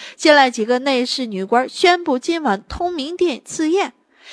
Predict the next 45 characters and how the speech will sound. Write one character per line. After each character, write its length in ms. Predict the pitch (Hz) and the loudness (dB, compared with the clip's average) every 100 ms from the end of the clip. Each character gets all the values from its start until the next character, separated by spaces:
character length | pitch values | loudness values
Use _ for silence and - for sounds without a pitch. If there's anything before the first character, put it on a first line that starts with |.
| - - | -20 -2
这 240 | - 403 302 | 2 4 2
消 240 | 392 392 | 4 2
息 160 | 381 262 | 2 0
让 220 | 320 285 | 0 0
女 180 | 262 370 | -2 -2
子 140 | 262 | -2
们 180 | 208 233 - | -4 -6 -2
继 240 | 349 294 | -2 0
早 280 | - 190 202 | 0 0 0
晨 220 | - 247 | -2 0
的 80 | 339 | 0
御 220 | 349 339 | 0 0
膳 220 | 359 339 | 2 0
后 240 | 277 233 - - - | 2 -2 -2 -12 0
又 280 | 392 392 254 | 2 2 0
激 240 | - 277 | -2 -2
动 200 | 262 233 | 0 0
了 120 | 202 | 0
一 100 | 196 | 0
把。 220 | 185 - _ _ _ _ _ _ _ _ _ _ - - - - | -2 -4 _ _ _ _ _ _ _ _ _ _ -20 -18 -18 -20
“说 300 | - - 370 | -16 -4 -4
不 80 | 349 | -2
定 320 | 359 339 330 - _ | -6 -6 -8 -12 _
太 220 | - 466 | -6 -4
后 80 | - 554 | -2 -4
娘 160 | 415 294 | -4 -4
娘 140 | 311 | -6
也 140 | 302 285 | -4 -2
会 180 | 403 359 | 0 2
来 240 | 285 269 | 2 0
呢。 240 | 294 359 - _ _ _ _ _ _ _ _ _ _ _ _ - | -2 -4 -6 _ _ _ _ _ _ _ _ _ _ _ _ -4
”“我 160 | 330 240 | -2 -2
看 580 | 330 330 262 226 277 - _ _ | 0 2 2 0 -4 -10 _ _
你 220 | 196 185 | -10 -8
是 220 | - 269 | -6 -8
想 320 | 247 214 208 | -4 -2 -2
说 180 | 240 320 | -2 -2
太 320 | 320 415 392 | -2 -2 -2
子 200 | 277 214 | -2 -6
殿 260 | - 277 285 | -8 -6 -4
下 180 | 294 262 | 0 0
会 200 | 269 226 | 0 0
来 200 | 202 202 | 2 2
吧？” 540 | 254 240 202 190 254 _ _ _ _ - - | 4 4 2 -2 -10 _ _ _ _ -16 -10
女 120 | - | 2